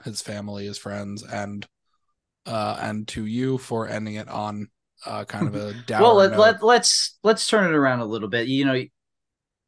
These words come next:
Speaker 2: it, it's obviously a tragic situation, but, like, in, in any situation like this, it is a reminder that, like, these moments that we have on this earth are, are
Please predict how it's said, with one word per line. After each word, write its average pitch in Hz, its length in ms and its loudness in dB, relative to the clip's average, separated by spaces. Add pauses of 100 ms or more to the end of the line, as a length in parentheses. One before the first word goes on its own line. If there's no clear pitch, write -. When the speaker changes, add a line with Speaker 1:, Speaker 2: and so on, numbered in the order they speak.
Speaker 2:
it, 143 260 2
it's 156 220 2
obviously 147 680 2
a 123 60 -4
tragic 127 480 -4
situation, 131 720 -2
but, 127 140 -2
like, 123 180 -2
in, 147 140 2
in 160 280 0
any 185 280 0
situation 120 680 -4
like 107 240 -2
this, 117 220 0
it 139 140 2
is 151 420 4 (520)
a 143 160 4
reminder 135 760 2
that, 113 200 -6
like, 113 320 -2 (520)
these 139 420 2
moments 135 400 2
that 127 140 -2
we 123 100 -4
have 123 220 -2
on 123 120 -2
this 120 200 -8
earth 123 240 -4
are, 117 160 -8 (100)
are 117 120 -4